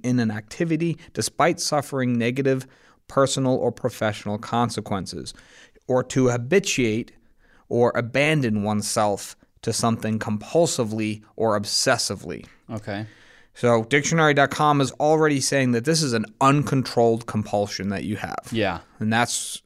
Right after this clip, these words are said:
Speaker 1: that's an addict.
Speaker 2: And even though I keep suffering,
Speaker 1: Mm-hmm.
Speaker 2: I just can't
Speaker 1: It's,
Speaker 2: stop. I keep
Speaker 1: it's an
Speaker 2: going, keep
Speaker 1: uncontrolled compulsion.
Speaker 2: Yeah.
Speaker 1: Yeah,
Speaker 2: Yeah.
Speaker 1: sorry.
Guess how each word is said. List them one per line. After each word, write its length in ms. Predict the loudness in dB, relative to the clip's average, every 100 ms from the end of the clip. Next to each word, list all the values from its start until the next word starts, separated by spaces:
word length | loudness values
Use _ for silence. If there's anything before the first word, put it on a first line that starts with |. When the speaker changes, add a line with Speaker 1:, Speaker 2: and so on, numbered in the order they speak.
| -4
Speaker 1:
that's 280 | 0 2 0
an 80 | -2
addict. 360 | -2 -4 -6 -2
Speaker 2:
And 120 | 2
even 240 | 4 4
though 160 | 4 4
I 100 | 2
keep 260 | 0 -4 0
suffering, 760 | 2 4 2 0 -2 -2 -6 -6
Speaker 1:
Mm-hmm. 220 | -8 -4 0
Speaker 2:
I 120 | 2
just 420 | 2 -2 -4 -6
can't 260 | -4 -2 0
Speaker 1:
It's, 120 | 2
Speaker 2:
stop. 300 | 4 4 4
I 60 | 0
keep 180 | -4 -4
Speaker 1:
it's 100 | 0
an 100 | 2
Speaker 2:
going, 40 | 4 4
keep 80 | 4
Speaker 1:
uncontrolled 380 | 2 4 4 4
compulsion. 560 | 0 2 0 0 -8 -8
Speaker 2:
Yeah. 180 | -4 0
Speaker 1:
Yeah, 140 | -2 -4 -8
Speaker 2:
Yeah. 100 | 0
Speaker 1:
sorry. 300 | 2 2